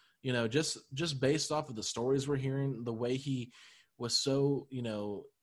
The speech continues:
into the X's and O's and, and how he wants to be adaptable and, you know, changing up the defense. I think you're gonna see so many different variations of defense, you know, whether we switch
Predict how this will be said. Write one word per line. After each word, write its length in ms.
into 240
the 160
X's 340
and 100
O's 460
and, 200
and 100
how 220
he 120
wants 300
to 160
be 260
adaptable 880
and, 80
you 80
know, 140
changing 380
up 100
the 60
defense. 360
I 40
think 140
you're 120
gonna 160
see 160
so 240
many 180
different 300
variations 560
of 100
defense, 480
you 60
know, 100
whether 180
we 140
switch 580